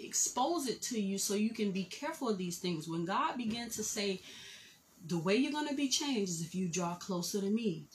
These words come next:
That is, if you follow the instructions that I'm trying to give you.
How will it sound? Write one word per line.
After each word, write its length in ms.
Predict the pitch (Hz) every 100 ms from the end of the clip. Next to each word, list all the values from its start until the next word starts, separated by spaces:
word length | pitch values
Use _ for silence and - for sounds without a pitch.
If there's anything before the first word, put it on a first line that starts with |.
| 170
That 160 | 170 165
is, 240 | 160 -
if 180 | 175 160
you 300 | 165 202 202 - - - -
follow 360 | 196 202 208 208
the 180 | 190 -
instructions 640 | 196 - 208 196 196 180
that 120 | 180
I'm 140 | 180 180
trying 320 | - 170 170
to 80 | 190
give 300 | 214 320 226
you. 160 | 160